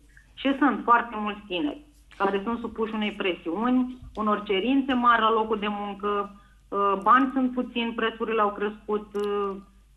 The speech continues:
facturile cresc și suntem într-o continuă expunere la niște stimuli stresanți care nu prea au cum să ne ajute favorabil.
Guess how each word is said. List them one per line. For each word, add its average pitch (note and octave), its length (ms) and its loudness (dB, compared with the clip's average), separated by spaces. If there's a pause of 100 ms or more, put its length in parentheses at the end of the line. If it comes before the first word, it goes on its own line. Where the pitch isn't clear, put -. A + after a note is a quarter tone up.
facturile A3 640 2
cresc G#3 400 -4 (180)
și G#3 500 -6
suntem G#3+ 340 -4
într-o G3+ 200 -4
continuă G3+ 460 -4
expunere G#3 500 -2
la G3 120 2
niște F#3+ 440 -6
stimuli G3+ 520 -6
stresanți G3+ 760 0
care G3 400 -2 (100)
nu G#3+ 200 -8
prea G3 160 2
au F#3+ 100 4 (100)
cum G#3 180 -6
să G3+ 60 -8
ne F#3 180 -6
ajute F3 460 -6 (140)
favorabil. F#3+ 880 -2